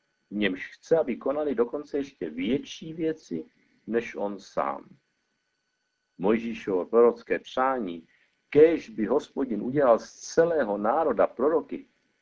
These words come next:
kéž by dal Hospodin spočinout svému duchu na nich“, nachází tak svůj smysl a cíl. Ducha Božího se nelze zmocnit.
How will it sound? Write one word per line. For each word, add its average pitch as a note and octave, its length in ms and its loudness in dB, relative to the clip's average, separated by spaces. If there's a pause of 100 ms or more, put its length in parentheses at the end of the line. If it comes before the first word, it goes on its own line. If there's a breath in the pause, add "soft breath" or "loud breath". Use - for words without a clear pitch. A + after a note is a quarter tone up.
(120)
kéž A2 240 -2
by A2 120 -2
dal F#2+ 160 2
Hospodin G#2 540 -6
spočinout G#2+ 640 -6
svému G2 520 -2
duchu C#3 320 -4
na F#2+ 160 -2
nich“, A#2 340 -6 (640)
nachází G#2 500 4
tak F#2+ 180 -4
svůj D#2 280 -12
smysl F#2+ 640 -10 (400)
a - 100 -2
cíl. - 480 -18 (600)
Ducha D3 500 4
Božího C#3 920 0
se - 280 -6
nelze G2 680 2
zmocnit. D2+ 800 -10